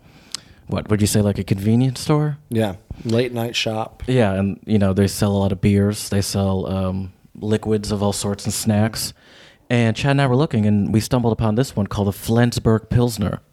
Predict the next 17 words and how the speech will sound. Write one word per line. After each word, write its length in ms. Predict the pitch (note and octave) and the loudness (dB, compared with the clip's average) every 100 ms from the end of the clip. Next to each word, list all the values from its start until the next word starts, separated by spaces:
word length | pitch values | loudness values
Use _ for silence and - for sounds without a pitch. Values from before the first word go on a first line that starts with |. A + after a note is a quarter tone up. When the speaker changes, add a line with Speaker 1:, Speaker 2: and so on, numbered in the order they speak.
| - | -16
Speaker 2:
Mm-hmm. 340 | F#2+ G2 C3+ D#3 - - - | -12 -8 -10 -10 -18 -20 -6
Speaker 1:
Highly 260 | C3+ C#3 | -2 0
recommended 480 | C3 B2 A2+ A2+ G2+ | 0 0 0 0 2
by 120 | G2+ | 0
you. 360 | G2 A2+ G2+ F2+ - _ - | 2 0 0 -4 -14 _ -10
Speaker 2:
Yes, 180 | F2+ - | -10 -8
sir. 260 | A#2+ C3+ - _ | -6 -8 -10 _
Speaker 1:
And 140 | C3 A#2 | 0 0
you 160 | C#3+ | 0
thought 300 | F3+ D3+ D3 | 2 0 2
you 80 | C#3 | 2
were 80 | C#3 | 4
gonna 140 | A#2 G2+ | 4 4
do 160 | A2+ | 4
me 160 | A2+ A2 | 4 4
a 80 | G2+ | 4
favor 540 | G#2+ G2 G2 F2+ | 2 2 2 0